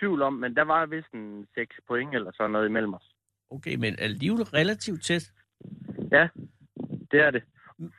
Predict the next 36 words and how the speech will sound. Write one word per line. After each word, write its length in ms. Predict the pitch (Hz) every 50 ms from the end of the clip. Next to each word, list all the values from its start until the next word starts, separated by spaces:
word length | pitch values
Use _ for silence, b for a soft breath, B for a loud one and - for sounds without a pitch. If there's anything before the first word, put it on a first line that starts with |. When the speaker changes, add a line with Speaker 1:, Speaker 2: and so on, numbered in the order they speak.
| - - - 196
Speaker 2:
M-, 380 | 220 233 247 247 226 175 220
men, 280 | 240 254 240 - 226 240
men, 220 | 240 240 233 214
men 160 | 233 233 226
klar 220 | - 240 240 247 220
se-, 240 | - - 233 - 135 175
sejr, 340 | - 202 202 220 233 240 190
og 120 | 202 190
tillykke 380 | - 202 185 180 196 240 240 269
med 100 | 240 220
den. 140 | 220 220 214
Øh, 720 | - - 190 185 185 185 185 185 170 170 - - 131 156
så 140 | 160 220 226
Speaker 1:
Ja, 60 | - 151
Speaker 2:
er 60 | -
Speaker 1:
tak. 140 | 170 175 -
Speaker 2:
du, 40 | - - -
så 100 | - 214
er 140 | 190 185 220
du 80 | 254
jo 120 | 269 240 208
så 140 | - 226 220 214 - - 156 170 170 185
regerende 400 | 190 - - 233 226 220 220 208 208 185
danmarksmester 460 | 180 202 196 - 214 190 175 - -
og 80 | 185
skal, 260 | 170 - 190 175 165 170
øh, 680 | 147 - 165 160 160 160 156 151 147 139 123 95 98 - - - - - -
går 80 | - 165
jeg 80 | 160
ud 140 | 190 233 240 208 -
fra, 220 | 202 196 185 151 - - - - - 139
forsvare 400 | 180 180 - 196 190 175 165 175 -
den 220 | 208 202 185 -
til 140 | - - 202 180
næste 240 | 156 156 156 -
år. 120 | 135 -